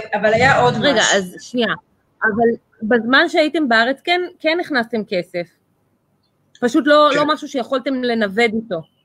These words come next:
Speaker 3: לא, ממש לא. אני, כל ההכנסה שלנו הייתה
Speaker 2: אבל
Speaker 3: בעצם
Speaker 2: כאילו
Speaker 3: עבודה שהילה עבדה, מהקליניקה שלי, מהקורסים, מהטיפולים, מהכל. ההכנסה מהדיגיטל הייתה אפסית,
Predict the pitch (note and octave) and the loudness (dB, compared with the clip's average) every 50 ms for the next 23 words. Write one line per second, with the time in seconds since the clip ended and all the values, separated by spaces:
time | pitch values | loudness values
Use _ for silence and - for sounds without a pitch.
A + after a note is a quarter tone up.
0 | _ _ _ _ _ _ _ _ _ _ _ B2+ B2+ C3+ C#3+ C#3+ C3 A#2+ B2 B2 | _ _ _ _ _ _ _ _ _ _ _ -6 -2 0 2 2 2 0 -2 -4
1 | B2 C3+ C#3+ C#3 C#3 - A#2 A2 G2 G2 A2+ A#2+ B2+ C3+ C3+ C3 - - - - | -4 -4 -4 -4 -4 -6 -6 -10 -12 -12 -10 -6 -4 -2 -2 -2 -4 -8 -14 -20
2 | - - - - E3 E3 F3+ F3+ F3+ F3 E3 D#3 D#3 F3+ E3+ E3+ - D#3+ D#3 D#3+ | -20 -20 0 2 4 6 6 4 4 2 0 0 2 2 4 4 4 4 4 4
3 | D#3 D#3 D#3+ D#3 D3 C#3 - - D3 C3+ C#3 C#3+ C#3+ D3+ B3 - C#3 C3 B2+ - | 2 2 2 2 0 0 0 -2 -2 0 2 2 2 2 2 2 2 0 -2 -2
4 | - D#4+ D#4 - - F4 - - G4 F#4+ - C#3 D3+ - - - - - - - | -2 -2 -2 0 0 0 -2 -2 -2 -2 -2 -2 -2 -2 -4 -8 -14 -16 -10 -6
5 | C3 C3+ C3 A#2+ A2 A2+ A2+ C#3+ D#3 F3 F#3 G3+ G#3 G#3 - - - _ _ _ | -4 -4 -4 -4 -8 -8 -4 -2 0 2 2 2 2 -2 -4 -8 -14 _ _ _
6 | _ _ - - - A#2 A#2+ - - - D#3+ F3 F#3 G3 F#3 F#3+ G3 F3 - G3+ | _ _ -20 -12 -8 -8 -8 -6 -4 2 4 4 4 4 4 2 0 0 0 0
7 | F#3 E3 D3 B2+ - - D#3+ E3+ F3 E3+ - F#3 F3+ D#3 C3+ A#2+ - A#2+ - B2+ | 0 0 -2 -4 -4 -4 -4 -4 -4 0 2 2 2 2 0 -4 -8 -10 -8 -6
8 | A#2+ C3 D3+ C#3+ C#3 C3 A#2+ - - - - C#3 D#3 F3+ G3+ A#3 A#3+ A#3 - - | -6 -4 -2 -2 -2 -4 -6 -8 -8 -6 -2 2 2 2 2 0 -2 -6 -12 -18
9 | _ _ _ _ _ _ - B2 B2+ A#2+ - - C#3 C#3 B2+ - - F3+ F#3 F#3 | _ _ _ _ _ _ -8 -6 -6 -4 -4 -4 -4 -4 -4 -2 0 0 0 2
10 | F#3 E3+ D3+ C3 B2 C#3+ E3 F3 F3 F3+ - E3+ D3+ C#3+ C3 A#2+ A#2 - - C#3 | 0 0 -2 -2 -2 -4 -2 0 0 0 0 -2 -2 -2 -2 -2 -4 -4 -6 -6
11 | C#3 C3+ A2 G#2+ - - - - D#3 B2+ - | -6 -6 -8 -8 -8 -8 -6 -4 -4 -4 -6